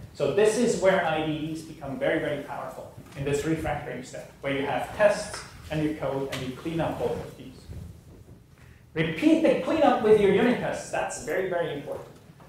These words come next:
Go over this, add a comment if it's, something is unclear. Make sure that, that everything's clean, right? Cleaning your tests is as important as cleaning up your code. If you have a test that doesn't test anything anymore,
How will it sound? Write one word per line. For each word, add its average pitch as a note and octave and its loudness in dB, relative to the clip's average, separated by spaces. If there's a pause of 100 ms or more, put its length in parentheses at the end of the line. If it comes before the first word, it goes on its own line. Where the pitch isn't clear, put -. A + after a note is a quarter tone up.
(180)
Go G#3+ 6
over F3+ 6
this, - 0 (540)
add A#2+ -2
a - -4
comment E3+ 4
if C#3 -2
it's, C#3 -4
something C3+ -4
is A2+ -6
unclear. - -8
Make D3+ -6
sure A3+ 6
that, C#3 4
that B2+ -2
everything's E3+ 0
clean, C#3+ -2 (540)
right? C#3+ -2
Cleaning B3+ 4
your A3+ 8
tests - -4
is - -6
as A3+ 2
important G#3+ -2
as F3+ -6
cleaning F3 -6
up D3 -4
your C#3+ -10
code. - -8
If - -6
you A#3 -6
have - -6
a E3 0
test - -4
that - 0
doesn't F#3 -2
test - -4
anything A3+ -6
anymore, B3 -2